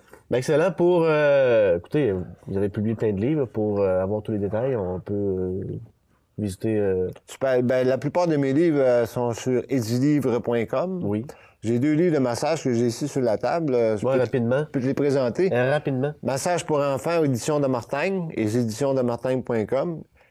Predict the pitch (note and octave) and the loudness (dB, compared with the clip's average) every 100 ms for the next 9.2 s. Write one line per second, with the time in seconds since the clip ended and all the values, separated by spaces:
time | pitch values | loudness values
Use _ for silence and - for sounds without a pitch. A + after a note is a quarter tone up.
0 | _ _ - A#2 A#2+ A#2 B2 B2 D3+ C3+ | _ _ -2 0 2 2 0 0 0 0
1 | C3 B2 A#2 A2+ G2+ D3 B2 G#2 C#3 C3 | 0 2 2 2 2 2 0 0 -2 0
2 | A#2+ A2+ - A#2+ A2+ A2 G2 G#2+ C3+ D#3+ | 0 -2 -2 -2 0 -2 0 0 -2 -4
3 | C#3+ - _ - B2+ B2+ D3+ C#3+ D3 C3 | -10 -18 _ -6 -4 -2 -2 -2 -2 0
4 | D#3 D#3 C#3 C#3+ C3+ B2 B2 B2 A#2+ - | 2 2 2 2 0 0 2 2 0 0
5 | C#3 C3 A#2 B2 C#3 B2+ B2+ A2+ A#2+ A#2 | 0 0 0 2 0 0 -2 -2 -2 0
6 | A2 A#2+ A#2+ A#2+ A2+ A2+ A2+ G2+ - G#2+ | 0 0 -2 0 0 0 0 -2 -2 -4
7 | G#2 G2+ _ _ - - _ _ _ - | -4 -10 _ _ -20 -20 _ _ _ -20
8 | _ _ _ _ _ _ A#2+ A#2 G#2 A#2 | _ _ _ _ _ _ 0 0 0 2
9 | A2 A#2+ | 2 2